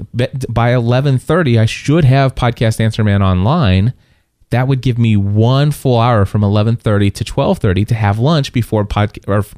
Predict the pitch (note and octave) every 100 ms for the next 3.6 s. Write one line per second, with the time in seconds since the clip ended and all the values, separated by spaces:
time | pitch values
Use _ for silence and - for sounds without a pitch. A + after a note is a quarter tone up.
0 | A2 G#2 G#2 F#2 F#2+ F#2 - F#2+ B2 C3+
1 | - _ _ - - _ - G#2+ C3+ E3
2 | G2+ A2 - A2+ A2 G2+ C#3+ E3+ - F3
3 | G#2 F2+ E2+ D2 G#2